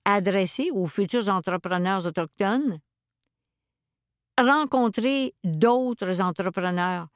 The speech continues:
pour nouer des liens et adhérer à des organismes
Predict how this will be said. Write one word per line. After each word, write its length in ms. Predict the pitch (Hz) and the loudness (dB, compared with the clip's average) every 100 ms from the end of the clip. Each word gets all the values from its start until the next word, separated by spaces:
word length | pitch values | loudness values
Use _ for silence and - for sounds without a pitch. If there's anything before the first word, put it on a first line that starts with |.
| _ _ _ _ - | _ _ _ _ 2
pour 140 | 226 | 6
nouer 380 | 214 208 220 226 | 6 6 4 2
des 220 | 196 247 | 2 2
liens 360 | 247 277 285 247 - _ _ _ _ | 4 2 2 -2 -6 _ _ _ _
et 300 | 254 240 226 - - | 4 4 4 2 2
adhérer 640 | 302 262 226 220 214 359 320 | 4 4 2 2 2 0 0
à 80 | |
des 320 | 185 196 190 226 | 2 2 2 2
organismes 840 | 226 202 190 214 330 339 226 | 0 0 2 2 0 -2 0